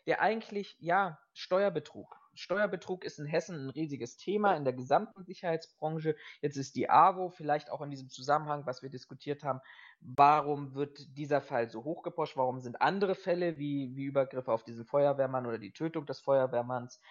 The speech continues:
in Augsburg, warum wird das diskutiert? Naja, weil da eine gewisse, vielleicht auch Gemeinnützigkeit dorthinter steht,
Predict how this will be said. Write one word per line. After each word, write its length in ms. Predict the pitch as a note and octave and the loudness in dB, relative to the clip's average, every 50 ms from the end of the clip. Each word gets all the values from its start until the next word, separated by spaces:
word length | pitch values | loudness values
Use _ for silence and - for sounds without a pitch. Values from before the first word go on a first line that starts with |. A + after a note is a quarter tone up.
| - - - _ | -20 -20 -18 _
in 120 | - A#2 - | -8 -2 4
Augsburg, 460 | - C#3+ - - - - - E3 D3 | 6 6 6 4 2 -4 -10 -4 0
warum 240 | D3 C#3 C#3 C#3+ C#3 | 2 2 2 2 -2
wird 220 | C3+ C#3 C3+ C3 | -6 -6 -6 -6
das 160 | A#2+ - - | -8 -12 -12
diskutiert? 420 | - - - - B2 - D#3+ D#3+ D3+ | -16 -20 -18 -18 -10 -6 -6 -4 -2
Naja, 260 | C#3+ C#3 C#3 C#3 C3+ | 2 4 4 4 4
weil 120 | C#3+ C#3 | 4 4
da 60 | C#3 C3+ | 2 2
eine 120 | C3+ C3 | 0 -4
gewisse, 400 | C3 B2+ B2+ B2+ - C3+ B2+ B2+ - - _ _ _ | -8 -8 -8 -8 -6 -6 -8 -8 -8 -12 _ _ _
vielleicht 260 | - C#3 C3 B2 - | 0 2 2 2 0
auch 140 | A2+ - - | -2 -6 -4
Gemeinnützigkeit 1000 | - A#2 A#2+ B2 B2+ D3+ E3 E3+ E3+ E3+ - - D3+ - - - D3+ C#3+ C#3 C#3 | -4 0 2 4 4 4 2 0 -2 -4 -6 -10 -16 -14 -8 -4 -2 -2 0 -2
dorthinter 380 | C3 - - C#3 C3 C3 C3 | -4 -4 -6 -6 -4 -2 -2
steht, 320 | B2+ - - C3 C3 C3 | -2 -4 -4 -6 -6 -8